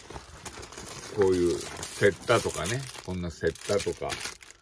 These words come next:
あとこれはなんかこの、なんちゅうの、ポチぶ-、プチ、なんとか袋みたいな、こんなんとかね。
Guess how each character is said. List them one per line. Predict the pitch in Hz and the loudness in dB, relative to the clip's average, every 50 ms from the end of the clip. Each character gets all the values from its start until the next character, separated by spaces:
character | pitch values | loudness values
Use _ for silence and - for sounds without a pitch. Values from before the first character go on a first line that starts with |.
| - - - - - - - - | -20 -18 -16 -16 -14 -14 -12 -8
あ | 85 90 | -8 0
と | - 104 95 | 0 0 4
こ | - 110 104 | 6 6 8
れ | 104 | 10
は | 104 101 98 98 98 | 10 10 8 8 6
な | 85 80 76 73 | 2 0 -4 -4
ん | 69 | -4
か | 67 71 69 67 | -4 -6 -6 -6
こ | 78 78 76 | -6 -6 -6
の、 | 78 76 73 69 65 62 - - - _ _ - - - _ _ _ _ _ | -6 -6 -6 -8 -8 -12 -16 -20 -20 _ _ -20 -20 -20 _ _ _ _ _
な | 80 - - | -10 -10 -10
ん | - | -10
ち | - 76 | -10 -12
ゅ | |
う | 69 | -12
の、 | 64 65 65 - _ | -12 -12 -14 -16 _
ポ | - 113 101 | -2 -2 -2
チ | - - 104 92 | -2 -2 -4 -2
ぶ-、 | 87 87 - - - | -2 -2 -2 -4 -8
プ | - 113 | -8 -8
チ、 | - - 101 - - | -8 -8 -14 -12 -8
な | 87 90 90 | -6 -6 -4
ん | 90 | -4
と | 82 92 | -4 -4
か | 85 95 92 | -2 -2 -2
袋 | 90 101 92 87 85 78 76 | -2 -2 -2 -2 -4 -4 -4
み | 76 71 | -6 -8
た | - 69 | -8 -8
い | 67 | -10
な、 | 62 - | -10 -12
こ | - - 90 | -10 -6 -6
ん | 90 87 | -4 -4
な | 76 69 | -6 -6
ん | 65 | -8
と | - - | -10 -8
か | - 78 82 | -6 -4 -2
ね。 | 98 117 123 | -2 -2 -4